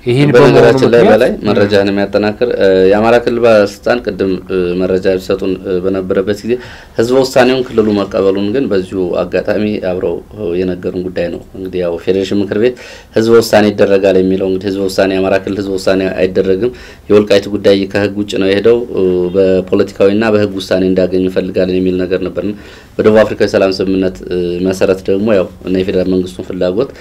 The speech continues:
Speaker 2: ወልቃይትና ራያ አካባቢ የህዝበ ውሳኔ እ፣ መደረግ አለበት የሚል፣ ይህንን ጉዳይ አሁን የአማራ ክልል፣ እ፣ ስለመቀበሉ፣ እ፣ ፍንጭ አለ።
Speaker 1: እንዲያውም ይሄ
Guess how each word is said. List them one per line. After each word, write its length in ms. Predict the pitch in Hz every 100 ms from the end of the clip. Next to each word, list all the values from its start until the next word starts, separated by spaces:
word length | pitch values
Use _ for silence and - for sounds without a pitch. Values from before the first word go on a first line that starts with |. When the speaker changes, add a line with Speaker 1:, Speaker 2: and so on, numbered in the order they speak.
| - - - - -
Speaker 2:
ወልቃይትና 540 | 101 104 107 104 104 98
ራያ 240 | 98 98
አካባቢ 340 | 98 - 101 107 120 -
የህዝበ 360 | 95 101 104 101
ውሳኔ 340 | 95 - 90 87 90 - -
እ፣ 160 | 113 87
መደረግ 400 | 92 95 95 95
አለበት 360 | 95 92 90 90
የሚል፣ 180 | 90 90
ይህንን 360 | 113 127 131 127
ጉዳይ 300 | 117 117 127 - - -
አሁን 180 | 101 110
የአማራ 260 | 101 98 95
ክልል፣ 280 | 95 92 87 -
እ፣ 120 | - 90 90
ስለመቀበሉ፣ 760 | - 95 92 92 - 92 92 120 123
እ፣ 140 | - 87 90
ፍንጭ 260 | - 98 -
አለ። 200 | 87 - - - - - -
Speaker 1:
እንዲያውም 280 | 127 135
ይሄ 80 | 143